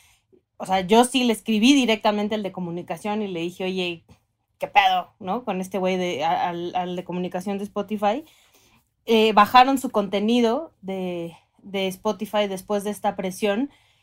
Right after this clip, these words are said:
Y, y pues ahí está el tema, porque, eh, volvemos a hasta dónde está la libertad de expresión de una persona para tratar así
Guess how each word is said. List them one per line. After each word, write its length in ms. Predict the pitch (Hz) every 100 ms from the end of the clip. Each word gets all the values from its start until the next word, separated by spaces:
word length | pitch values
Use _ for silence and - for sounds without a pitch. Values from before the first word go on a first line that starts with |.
| _ _ 247
Y, 640 | 233 220 220 214 214 - _
y 100 | 254
pues 180 | 202 226
ahí 200 | 233 269
está 180 | 302 320
el 120 | 302
tema, 260 | 381 359 220
porque, 520 | 208 190 202 196 - -
eh, 320 | 214 208 202
volvemos 560 | 214 214 247 269 269 254
a 120 | 214
hasta 240 | 196 214
dónde 260 | 226 254 262
está 240 | 254 247
la 120 | 247
libertad 600 | 240 220 202 190 214 214
de 160 | 220 208
expresión 520 | 214 - 190 190 214
de 60 | 220
una 220 | 220 208
persona 640 | 190 - 226 214 208 294 _ _ _ _ _
para 840 | 196 190 185 185 180 180 175 - _ -
tratar 400 | 190 190 220 226
así 560 | - 240 220 220 -